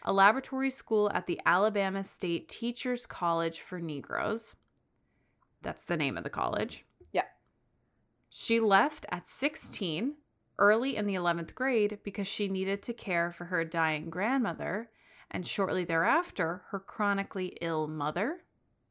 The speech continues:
Speaker 1: In nineteen thirty-two, at age nineteen, she married Raymond Parks, a self-educated man ten years her senior,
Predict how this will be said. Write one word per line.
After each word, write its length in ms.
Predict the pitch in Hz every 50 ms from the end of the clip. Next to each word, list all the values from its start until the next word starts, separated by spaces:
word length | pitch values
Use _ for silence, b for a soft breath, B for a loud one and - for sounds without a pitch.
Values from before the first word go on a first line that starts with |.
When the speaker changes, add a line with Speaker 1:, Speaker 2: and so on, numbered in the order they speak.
| _ -
Speaker 1:
In 260 | 226 233 226 233 - -
nineteen 720 | 202 202 202 208 240 285 302 302 - - 277 269 277 277
thirty-two, 800 | 269 240 226 233 262 269 262 - - 185 165 151 151 180 208 - _ -
at 200 | 160 156 - -
age 380 | - 170 170 175 175 - - -
nineteen, 840 | 196 165 151 139 - - - - - 170 165 165 185 226 269 320 330 - -
she 320 | - - - - - 214 208
married 540 | 202 196 190 185 185 185 185 185 180 - - -
Raymond 500 | 175 165 180 175 180 202 226 240 208 196
Parks, 540 | - - - - 269 330 - - - - - - _ -
a 40 | 185
self-educated 920 | - - - 196 226 294 302 - - 196 196 196 - - 185 170 165 180 170
man 400 | 170 160 151 147 147 165 208 220
ten 400 | - - - - 190 233 320 403
years 360 | 392 302 226 202 190 - -
her 160 | - 175 165
senior, 600 | 160 - - 165 131 98 92 101 160 214 262 277